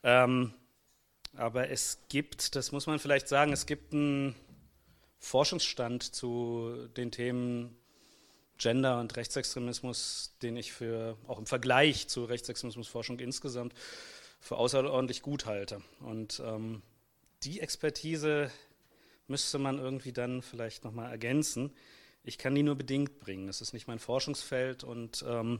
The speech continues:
ich habe da vielleicht auch ein bisschen zu viel Respekt vor den Forschungsleistungen der Kolleginnen. Und auch einigen Kollegen, die an dem Thema arbeiten.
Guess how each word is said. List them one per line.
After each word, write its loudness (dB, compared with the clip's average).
ich -10
habe -8
da -2
vielleicht -4
auch 0
ein -4
bisschen -6
zu -8
viel -6
Respekt -6
vor -6
den -6
Forschungsleistungen 2
der 0
Kolleginnen. 2
Und -12
auch -6
einigen -4
Kollegen, 0
die -10
an -10
dem -8
Thema -2
arbeiten. -2